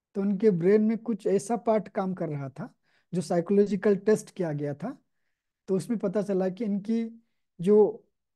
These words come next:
सोचने की ढंग है, और सोचने की ढंग बहुत पॉजिटिव है, और उसका नाम उन्होंने दिया था सिविल आई, इविल आई। इविल आई का अर्थ है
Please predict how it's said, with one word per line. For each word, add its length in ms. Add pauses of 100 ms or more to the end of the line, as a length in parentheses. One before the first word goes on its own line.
(260)
सोचने 460
की 140
ढंग 340
है, 160 (640)
और 100
सोचने 480
की 140
ढंग 320
बहुत 240
पॉजिटिव 460
है, 160 (120)
और 100
उसका 320
नाम 300
उन्होंने 200
दिया 220
था 240 (380)
सिविल 560
आई, 260 (440)
इविल 420
आई। 180 (920)
इविल 340
आई 160
का 160
अर्थ 220
है 100